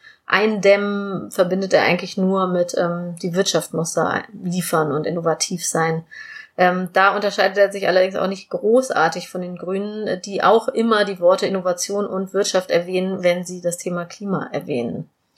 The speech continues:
Also beide Parteien, ähm, sind ja im Bundesvergleich sehr konservativ, sehr zurückhaltend, eigentlich mutlos, könnte man sagen. Das liegt, glaube ich, ähm, unter anderem daran, dass Hamburg einfach immer als Wirtschaftsstandort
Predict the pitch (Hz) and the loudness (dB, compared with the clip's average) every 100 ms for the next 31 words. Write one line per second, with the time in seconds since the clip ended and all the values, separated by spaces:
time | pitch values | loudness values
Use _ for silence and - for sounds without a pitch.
0 | - - _ _ _ - 180 175 175 - | -20 -20 _ _ _ 0 0 2 -4 -12
1 | _ _ - 180 233 262 - 180 - 185 | _ _ 0 4 4 2 -2 -4 -2 0
2 | 196 196 202 196 185 185 175 - _ _ | 0 -4 -8 -6 -6 -6 -10 -16 _ _
3 | _ _ - 214 196 180 170 226 269 269 | _ _ -6 0 4 2 4 2 2 0
4 | 202 196 190 190 180 - 214 226 202 196 | 0 2 2 2 0 2 2 2 0 -4
5 | 214 190 190 185 180 233 - 190 - 185 | -6 -2 -2 0 -2 -2 0 0 0 -4
6 | - _ _ _ _ _ - 175 180 - | -10 _ _ _ _ _ -2 0 0 -4
7 | - 208 285 - 254 285 - - 262 262 | 0 2 2 4 4 4 0 0 0 2
8 | 254 254 254 254 254 262 285 _ - _ | -2 -2 0 0 0 -4 -8 _ -20 _
9 | _ 202 - 226 233 - 190 196 226 233 | _ -4 -4 -8 -10 2 4 6 6 2
10 | - - 202 202 202 196 202 - 202 202 | -2 -4 -2 -2 -4 -4 -2 -2 -2 -4
11 | 196 185 208 202 196 - 208 220 - 196 | 0 2 4 2 0 -2 -2 0 -2 -4
12 | 196 - 247 247 226 - 240 254 190 - | -6 0 2 4 0 2 2 4 0 0
13 | - 175 170 - 165 170 - | -2 -2 -2 2 2 0 -6